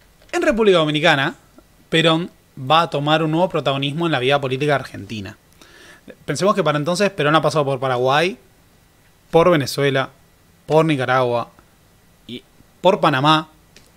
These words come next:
y ahora está en República Dominicana. En mil novecientos cincuenta y ocho, en medio de toda la ilegitimidad que había rodeado a la Revolución Libertadora, Arturo Frondizi prepara su campaña presidencial.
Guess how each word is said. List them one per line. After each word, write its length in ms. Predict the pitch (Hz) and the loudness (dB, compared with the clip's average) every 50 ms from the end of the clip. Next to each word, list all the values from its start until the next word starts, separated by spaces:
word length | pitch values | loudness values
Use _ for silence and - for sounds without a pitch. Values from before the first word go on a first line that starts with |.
| _ _ _ _ _ | _ _ _ _ _
y 100 | - 214 | -4 0
ahora 140 | 302 311 277 | 2 2 2
está 120 | - - | 2 2
en 80 | 185 165 | 2 2
República 400 | 170 160 139 165 165 165 147 139 | 2 0 0 -2 -2 0 0 0
Dominicana. 480 | 131 127 123 120 113 127 104 98 - - _ _ _ _ _ _ _ _ _ _ _ _ _ _ - - - - - - - - - - - - - - - - _ _ _ _ _ _ _ _ _ _ _ _ _ _ - - - - - - | 0 -2 -4 -8 -10 -10 -12 -12 -14 -20 _ _ _ _ _ _ _ _ _ _ _ _ _ _ -20 -20 -20 -20 -20 -20 -20 -20 -20 -20 -20 -20 -20 -20 -20 -20 _ _ _ _ _ _ _ _ _ _ _ _ _ _ -20 -20 -20 -16 -8 -4
En 40 | |
mil 80 | 208 269 | 0 2
novecientos 340 | 311 294 262 269 226 226 214 | 2 4 4 2 0 0 -2
cincuenta 320 | 202 175 165 156 151 156 | 0 -2 0 2 4 4
y 60 | 170 | 4
ocho, 200 | 185 185 - - | 4 4 2 0
en 60 | 147 139 | 0 0
medio 260 | 143 156 160 156 151 | 2 2 4 4 4
de 300 | 143 147 160 165 180 180 | 4 4 2 2 0 -2
toda 360 | - _ - 156 156 160 151 | -4 _ -2 2 2 4 4
la 120 | 147 139 | 4 4
ilegitimidad 640 | 139 131 131 127 - - 131 135 135 135 147 160 170 | 2 2 0 -2 -6 -8 -8 -6 -2 0 2 2 2
que 60 | 156 | 2
había 160 | 151 151 147 143 | 2 2 2 2
rodeado 320 | 143 143 143 147 156 156 | 2 2 2 4 4 2
a 60 | 143 | 2
la 120 | 131 127 123 | 0 -2 -4
Revolución 380 | 127 123 120 117 - 156 151 | -6 -8 -8 -8 -6 -4 -2
Libertadora, 680 | 156 156 151 147 - 185 190 160 143 135 139 147 160 - - _ _ | 0 0 0 2 4 2 4 4 2 2 0 0 -2 -4 -10 _ _
Arturo 340 | - 139 - - 185 196 208 | -10 -10 -2 0 2 2 2
Frondizi 500 | - - 170 160 156 160 170 - - 196 | 0 -2 -2 -2 -2 -4 -4 -6 -6 -6
prepara 360 | 180 165 139 127 139 143 160 | -4 -4 -2 0 0 0 0
su 120 | 156 - 143 | 0 -2 -6
campaña 400 | 127 127 123 117 139 143 143 135 | -8 -6 -4 -2 0 0 0 -2
presidencial. 760 | 139 123 - - 127 120 117 110 101 - - 107 98 101 - | -4 -6 -8 -8 -8 -8 -8 -8 -8 -8 -8 -8 -10 -10 -12